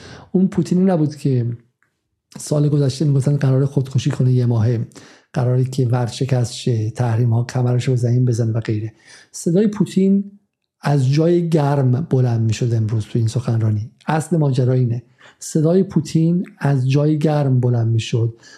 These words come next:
و با اعتماد به نفس از س-، صدای یک ف-، کسی بود که، نمی‌گم صدای یک فاتح بود، ولی صدای کسی نبود که شکست خورده باشه. صدای کسی بود که محکم ایستاده و آماده است که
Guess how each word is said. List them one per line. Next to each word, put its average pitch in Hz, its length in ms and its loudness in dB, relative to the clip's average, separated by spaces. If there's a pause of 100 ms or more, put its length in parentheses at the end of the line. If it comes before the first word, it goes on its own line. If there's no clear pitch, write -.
(140)
و 156 60 0
با 143 240 0
اعتماد 170 640 2
به 165 120 2
نفس 202 540 -2 (420)
از 143 280 -2 (240)
س-، - 440 -18
صدای 175 420 0
یک 208 160 2
ف-، - 300 -14 (800)
کسی 202 260 0
بود 190 200 0
که، 190 500 0
نمی‌گم 170 280 2
صدای 143 260 0
یک 147 120 -2
فاتح 139 480 -2
بود، 135 260 -2
ولی 202 100 4
صدای 185 340 0
کسی 196 300 -2
نبود 185 280 0
که 143 100 -4
شکست 135 480 -4
خورده 117 340 -2
باشه. 110 300 -8 (400)
صدای 180 300 0
کسی 202 280 0
بود 190 180 0
که 190 120 0
محکم 170 420 2
ایستاده 165 760 0 (360)
و 156 40 0
آماده 151 500 0
است 160 240 -2
که 160 520 0